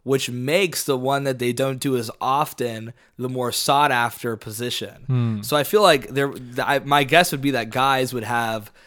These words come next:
Speaker 1: the girl on top being their favorite position,
Speaker 2: Yeah.
Speaker 1: A K A cowgirl, reverse
Speaker 2: Yeah, yeah,
Speaker 1: cowgirl,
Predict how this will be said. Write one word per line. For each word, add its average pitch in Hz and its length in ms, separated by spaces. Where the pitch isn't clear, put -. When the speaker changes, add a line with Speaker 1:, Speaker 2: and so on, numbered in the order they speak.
Speaker 1:
the 117 200
girl 123 340
on 107 240
top 117 520
being 110 520
their 117 240
favorite 113 280
position, 104 520
Speaker 2:
Yeah. 117 160
Speaker 1:
A - 20
K 113 360
A 107 80
cowgirl, 113 580
reverse 107 360
Speaker 2:
Yeah, 120 220
yeah, 104 160
Speaker 1:
cowgirl, 95 200